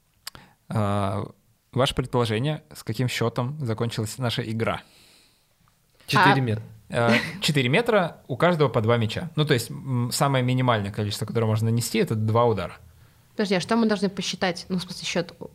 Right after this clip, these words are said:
Speaker 3: количество ударов?
Speaker 1: Количество ударов.
Speaker 3: А.
Speaker 1: Сколько нанес я, чтобы забить два мяча в лунку, и сколько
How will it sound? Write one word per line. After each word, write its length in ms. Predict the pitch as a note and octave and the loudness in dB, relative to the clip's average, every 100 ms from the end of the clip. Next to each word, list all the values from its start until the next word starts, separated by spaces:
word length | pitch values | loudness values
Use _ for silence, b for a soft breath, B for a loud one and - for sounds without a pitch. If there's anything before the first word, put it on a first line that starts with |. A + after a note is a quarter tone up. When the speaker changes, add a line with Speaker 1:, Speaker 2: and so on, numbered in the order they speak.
| - | -6
Speaker 3:
количество 280 | G3+ - G#3+ | -6 -4 0
ударов? 120 | G#3+ | 2
Speaker 1:
Количество 240 | A3 - | 2 2
ударов. 220 | C#3+ G2 F2+ | 2 0 0
Speaker 3:
А. 40 | |
Speaker 1:
Сколько 200 | F2 A#2 | -2 2
нанес 280 | B2 A#2 G#2+ | 2 2 2
я, 140 | C#3 A#3 | 2 0
чтобы 240 | - C#3+ | 0 0
забить 260 | C#3 C#3 B2+ | 2 0 2
два 140 | B2 | 2
мяча 240 | B2 A2+ A#2+ | 2 0 0
в 40 | |
лунку, 280 | A#2 A2+ A2 | 0 0 0
и 20 | |
сколько 420 | G#2 - C#3+ B2+ | -2 -2 0 -2